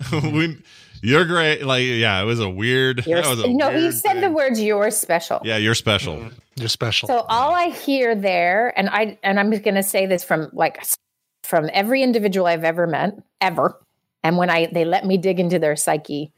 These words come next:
Speaker 2: everybody needs to know they're okay. And then, like, the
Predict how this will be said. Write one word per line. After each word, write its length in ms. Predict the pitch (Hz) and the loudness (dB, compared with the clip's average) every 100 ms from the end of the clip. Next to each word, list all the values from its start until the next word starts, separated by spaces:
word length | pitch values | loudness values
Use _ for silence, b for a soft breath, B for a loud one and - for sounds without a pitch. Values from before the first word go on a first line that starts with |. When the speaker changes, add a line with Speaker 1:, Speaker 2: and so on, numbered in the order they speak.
| _ _ _ _ _ | _ _ _ _ _
Speaker 2:
everybody 960 | 196 214 196 214 220 220 214 233 240 254 - _ _ _ _ | -2 0 0 0 2 2 2 2 0 -2 -10 _ _ _ _
needs 360 | 180 202 202 185 | 0 2 2 0
to 120 | - | 0
know 180 | 180 170 | 2 2
they're 200 | 170 160 | 2 0
okay. 800 | 156 156 - - 175 151 156 240 - | 0 -2 -6 -4 0 2 2 0 0
And 180 | 160 156 | 0 0
then, 220 | 147 151 - | 0 -4 -4
like, 240 | 160 151 - | -2 -2 -6
the 480 | 190 165 156 156 - | -10 -4 0 0 -2